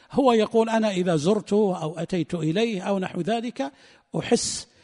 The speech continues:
بأنني أقوى على العبادة والطاعة" ونحو ذلك. فالعلة هي العلة كما هو واضح وكما هو معلوم، ومن ثم فإن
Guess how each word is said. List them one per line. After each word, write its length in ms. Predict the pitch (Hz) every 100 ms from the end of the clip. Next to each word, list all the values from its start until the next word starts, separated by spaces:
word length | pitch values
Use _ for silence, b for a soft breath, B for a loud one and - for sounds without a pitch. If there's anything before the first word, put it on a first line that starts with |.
| b b
بأنني 560 | 185 180 202 208 214 208 b b b
أقوى 320 | 214 220 202
على 280 | 196 160 175
العبادة 560 | 160 156 165 196 180 151
والطاعة" 600 | 160 - 196 196 180 165
ونحو 340 | 165 160 160
ذلك. 420 | 147 202 240 - _ b
فالعلة 680 | - 196 180 233 214 196 190 151
هي 260 | 202 214 - _ b b -
العلة 420 | 196 165 220 196
كما 260 | - 175 196
هو 260 | 165 165
واضح 320 | 185 185 147 151
وكما 320 | - 175 190
هو 280 | 165 165 139
معلوم، 440 | 175 170 190 233 208 b b 202
ومن 260 | 202 202
ثم 440 | - 208 185 202 247 b b b b
فإن 680 | - - 208 196 185 185